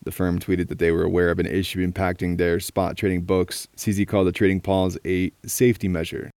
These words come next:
Well, Cathie Woods picked up seventeen point seven million dollars worth of coin on the Wells Notice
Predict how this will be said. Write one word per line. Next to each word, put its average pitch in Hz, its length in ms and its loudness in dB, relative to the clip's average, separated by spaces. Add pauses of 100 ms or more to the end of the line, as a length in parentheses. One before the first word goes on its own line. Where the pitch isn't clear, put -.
(540)
Well, 110 80 0
Cathie 110 260 6
Woods 110 240 6
picked 104 240 2
up 101 180 4
seventeen 101 400 0
point 90 240 -2
seven 92 320 2
million 92 240 4
dollars 87 300 0
worth 92 100 -4
of 85 160 -8
coin 101 460 0
on 92 160 0
the 87 80 2
Wells 92 400 2
Notice 95 500 2